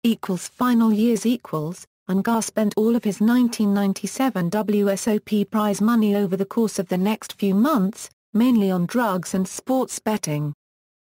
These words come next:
He attempted to give up drugs several times at the behest of Stephanie but stayed clean for only weeks at a time before relapsing.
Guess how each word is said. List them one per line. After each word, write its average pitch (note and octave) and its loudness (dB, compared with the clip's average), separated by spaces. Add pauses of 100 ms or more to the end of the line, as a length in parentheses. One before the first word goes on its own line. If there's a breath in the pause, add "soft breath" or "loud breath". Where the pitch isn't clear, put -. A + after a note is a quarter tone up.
He G3 0
attempted A#3+ 0
to A3 -2
give G3 -2
up F#3+ -4
drugs B3+ -2
several A3+ -2
times A3 0
at F#3 -4
the F#3+ -4
behest G3+ -4
of G3 -6
Stephanie A#3 0
but F3 -4
stayed G#3 -2
clean C4 2
for G#3 0
only A#3 4
weeks G3 0
at G#3+ -2
a G3+ 0
time F#3 -2
before G3 -2
relapsing. F#3 -2